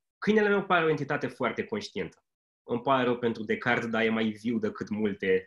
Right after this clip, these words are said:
uh, alte ființe. Uh, legat de există un aspect care ne diferențiază de restul regnului animal și acela este limbajul.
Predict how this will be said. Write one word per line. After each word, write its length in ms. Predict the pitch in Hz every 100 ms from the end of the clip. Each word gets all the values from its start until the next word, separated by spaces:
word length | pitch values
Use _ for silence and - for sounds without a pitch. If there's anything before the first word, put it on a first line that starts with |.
| 104
uh, 260 | 98 92 92
alte 260 | 95 95 98
ființe. 420 | 98 95 87 - _ _ - - - _ _ _ _ 139
Uh, 240 | 139 135 - - _ _ _ _ _
legat 520 | - 127 127 147 175
de 200 | 156 143 151 143 139 139 - _ _ _ _ _ _ -
există 400 | 180 285 285 269
un 220 | 240 220
aspect 400 | 202 - 254 -
care 200 | 139 123
ne 80 | 123
diferențiază 580 | 120 127 123 113 127 113
de 100 | 117
restul 280 | 117 -
regnului 340 | 120 113 120 117
animal 320 | 113 120 123
și 100 | 120
acela 280 | 120 131 127
este 240 | 123 -
limbajul. 680 | 113 113 113 131 101 -